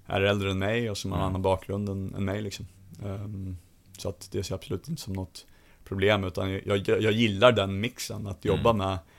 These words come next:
Speaker 1: dels någon som, eh, som har vissa förutsättningar, som är, som är farsa till exempel, och sen vissa andra som så här, ja, men när är vi klara med genomgången idag? Jag, jag ska till skolan i, i eftermiddag, liksom.
Speaker 2: Mm.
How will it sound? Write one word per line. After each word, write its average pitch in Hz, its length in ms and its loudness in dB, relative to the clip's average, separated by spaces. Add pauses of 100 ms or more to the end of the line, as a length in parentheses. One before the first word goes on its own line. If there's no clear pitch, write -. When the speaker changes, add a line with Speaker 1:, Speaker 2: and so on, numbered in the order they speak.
(220)
Speaker 1:
dels 117 520 4
någon 98 220 -2
som, 98 340 -4
eh, 95 300 -4
som 101 160 -6
har 98 80 0
vissa 98 240 -2
förutsättningar, 95 760 -2
som 98 200 -6
är, 95 200 -4 (500)
som - 140 -4
är 98 60 0
farsa - 480 2
till 98 180 -2
exempel, 98 480 -2
och 95 80 -2
sen 98 300 -4
vissa 95 260 -2
andra 101 280 0
som 101 240 -6
så 90 100 -4
här, 101 80 -2
ja, 98 180 2
men 98 220 -2 (400)
när 104 220 6
är 101 40 6
vi 101 100 4
klara 104 280 4
med 101 300 2
genomgången 101 440 2
idag? 101 300 6
Jag, 98 240 0
jag 101 80 -4
ska 104 120 -4
till 95 340 -4
skolan 101 400 -2
i, 104 40 -2 (200)
i 101 120 -4
eftermiddag, 98 380 -6
liksom. 98 220 -6
Speaker 2:
Mm. 95 240 0